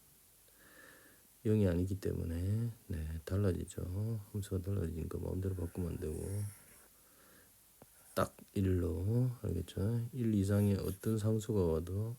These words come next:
상관없이 그냥 일로 바꿔도 되는 거죠. 여기 삼은, 하, 더미 넘버라고 생각하시면 될 것 같습니다. 삼십이 오나 삼십일이 오나.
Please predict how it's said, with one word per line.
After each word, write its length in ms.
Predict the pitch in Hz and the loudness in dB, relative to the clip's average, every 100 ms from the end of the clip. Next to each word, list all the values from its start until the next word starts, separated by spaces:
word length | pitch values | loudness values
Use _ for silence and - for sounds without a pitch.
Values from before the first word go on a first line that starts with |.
| - | -14
상관없이 520 | - 92 90 92 92 | -6 -2 0 0 -2
그냥 180 | 104 90 | -4 -2
일로 260 | 87 92 95 | -2 -2 0
바꿔도 320 | 87 - 98 | -2 -2 -4
되는 240 | 85 85 | -4 -6
거죠. 200 | 87 87 - | -8 -10 -12
여기 280 | 82 82 90 90 | -10 -8 -8 -12
삼은, 580 | - - 104 85 95 98 - - - - - - - - - - - - | -14 -6 -4 -2 -2 -4 -10 -14 -6 -4 -2 -2 -2 -4 -8 -14 -20 -20
하, 380 | - 80 - - - | -10 -6 -6 -8 -2
더미 240 | - 92 92 | 4 6 6
넘버라고 1000 | 78 82 73 - - - - 92 82 85 | 4 0 -2 -8 -10 -10 -8 -4 -4 -4
생각하시면 580 | - - 104 98 92 - | -4 -4 -4 -4 -6 -8
될 120 | 98 | -8
것 120 | - | -8
같습니다. 380 | 101 - - 101 - | -8 -8 -12 -14 -8
삼십이 480 | 104 101 - 98 | -4 -2 -2 -2
오나 280 | 85 82 90 87 | 0 -2 -6 -6
삼십일이 560 | - 95 - 85 - | -6 -6 -6 -8 -8
오나. 340 | 90 95 95 | -8 -8 -8